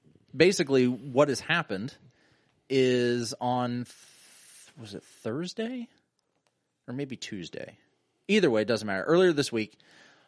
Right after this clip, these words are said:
um, Liz's Nissan started making a weird noise. I'm like, "What the hell is that?" And she's like, "Yeah, I know. It's," I'm like, "All right, hold on."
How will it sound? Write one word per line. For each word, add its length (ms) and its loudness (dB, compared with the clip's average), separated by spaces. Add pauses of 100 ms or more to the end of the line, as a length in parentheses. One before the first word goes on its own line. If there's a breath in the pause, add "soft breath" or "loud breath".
(140 soft breath)
um, 480 2 (580)
Liz's 400 2
Nissan 460 0
started 280 0
making 260 -4
a 40 -4
weird 260 -4
noise. 400 -10 (600)
I'm 100 -6
like, 100 -8
"What 120 -8
the 80 -6
hell 240 -10
is 220 -8
that?" 220 -12 (260)
And 80 -8
she's 160 0
like, 180 0
"Yeah, 140 2
I 60 0
know. 220 -2
It's," 460 -10 (760)
I'm 60 -4
like, 120 -2
"All 100 6
right, 180 2
hold 200 2
on." 200 -2